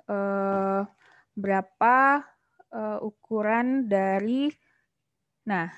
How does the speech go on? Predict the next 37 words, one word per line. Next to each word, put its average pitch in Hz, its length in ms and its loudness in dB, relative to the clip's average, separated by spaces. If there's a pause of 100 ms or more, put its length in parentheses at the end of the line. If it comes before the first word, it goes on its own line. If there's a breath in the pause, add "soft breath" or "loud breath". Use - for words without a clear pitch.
(240 loud breath)
ukuran 220 400 0
dari, 233 480 2
eh, 208 320 -4
fragmen 233 400 0
yang 208 80 -4
akan 208 160 -4
kita 208 240 -6
peroleh. 214 320 2 (480 loud breath)
Nah, 185 400 -4
selama 277 320 2
simulasi 226 560 0
ini 220 160 -2
kamu 240 400 0
akan 226 120 -2 (120)
melakukan, 202 520 -2 (200)
eh, 185 560 -2
restriksi 220 640 -4
menggunakan, 180 720 -2 (400 loud breath)
eh, 180 320 -2
enzim 185 480 -2
bam 180 160 0
H 208 320 -6
one 190 160 0
dan 185 160 -2
hindi 196 400 -4
three 233 240 -2
pada 185 320 0
dua 175 320 0
plasmid, 175 480 -4 (160)
P 190 160 -2
A 185 160 0
R 185 80 0
A 180 80 0
dan 175 240 -2
pekan 185 560 -4
R. 185 240 -2 (400 loud breath)
Nah, 180 320 -4